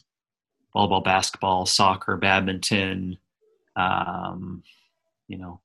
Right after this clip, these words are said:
different forms of, uh, hockey, s-, you know, s-, indoor, outdoor soccer, softball, et cetera. So lots of, lots of opportunity.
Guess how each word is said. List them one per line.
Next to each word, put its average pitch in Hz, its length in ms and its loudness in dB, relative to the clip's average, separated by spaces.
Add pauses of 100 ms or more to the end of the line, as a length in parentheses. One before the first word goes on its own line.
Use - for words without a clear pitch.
(1000)
different - 280 -4
forms 98 300 0
of, 90 100 -6 (160)
uh, 95 260 -6
hockey, 101 720 4
s-, - 360 -2
you 104 160 -8
know, 87 140 -12 (140)
s-, - 260 -12
indoor, 110 260 4
outdoor 107 300 2
soccer, 98 760 0 (300)
softball, 95 720 0
et 98 160 -10
cetera. 90 400 0
So - 240 -6 (300)
lots 139 240 4
of, 95 160 -4 (280)
lots - 140 0
of - 60 0
opportunity. 92 400 -6